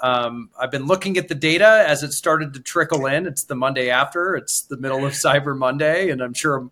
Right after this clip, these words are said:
more will come. But, uh, I can add my own personal anecdotes to that, I guess, about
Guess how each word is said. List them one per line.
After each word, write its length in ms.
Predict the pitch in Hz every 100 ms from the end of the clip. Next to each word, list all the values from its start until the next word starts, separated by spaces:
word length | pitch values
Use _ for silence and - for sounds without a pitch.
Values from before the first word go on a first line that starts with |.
| -
more 240 | 147 147
will 240 | 139 151
come. 360 | 151 160 165 208
But, 300 | 156 139 -
uh, 320 | 147 127 123 120 _ _ _ _ _ _
I 80 | 135
can 120 | 131
add 180 | 127 123
my 160 | 120
own 160 | 117 113
personal 420 | 123 117 120 101
anecdotes 500 | 110 110 - 101 -
to 100 | 107
that, 240 | 101 101
I 80 | 98
guess, 200 | 95 95
about 320 | 95 95 -